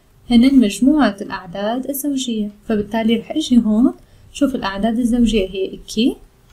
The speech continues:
هون إكي، إكي، دورت، ألتı، يدي، أون، on iki. لاحظتوا معي إنه هن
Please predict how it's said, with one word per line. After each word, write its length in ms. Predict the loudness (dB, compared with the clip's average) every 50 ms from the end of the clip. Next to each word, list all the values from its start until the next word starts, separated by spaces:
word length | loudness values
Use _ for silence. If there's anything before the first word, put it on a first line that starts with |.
| _ _ _ _ -20 -20 -18 -6 0 2
هون 240 | 4 4 4 2 0 -6 -20 -20 -20 -20 -18 -12 -12
إكي، 400 | -12 -10 -6 -2 0 0 0 -2 -4 _ _ _ _ -20 _ -20 -20 -20 _ -20 -20 -20 _ _ _ -20 _ -20 -20 -20 -20 _ _ _ _ _ _ _ _ _ -20 -20 -20 _ _ _ _ _ _ _ _ _ _ -20 _ _ -20 -20 _ _ _ -4 -4
إكي، 380 | -4 -4 -2 -2 0 0 0 0 -4 _ _ -20 _ _ -20 -20 _ _ _ -12 -6
دورت، 600 | -2 2 4 4 6 6 4 4 2 -2 _ -20 _ _ _ _ _ _ _ _ _ _ _ _ _ _ _ _ _ -6 -4
ألتı، 640 | -2 0 0 -2 -2 -6 -6 -2 0 2 2 0 0 _ _ _ _ _ _ _ _ _ _ _ -4
يدي، 520 | 0 2 2 2 2 2 2 2 2 2 0 0 -6 _ _ _ _ _ _ _ _ _ _ _ -6 -2
أون، 200 | 2 4 4 2 2 -2 _ _ _ _ _ _ _ _ _ _ _ _ _ _ _ _ _ -2
on 120 | 2 2 2
iki. 300 | 2 2 0 -4 -6 -6 -8 -14 -18 -20 -20 -20 -20 -20 -20 -20 -10 -2 0
لاحظتوا 480 | 0 0 0 0 -4 -2 0 2 4
معي 360 | 4 4 4 4 2 2 0
إنه 280 | 0 0 2 4 4 6
هن 300 | 6 6 4 2 0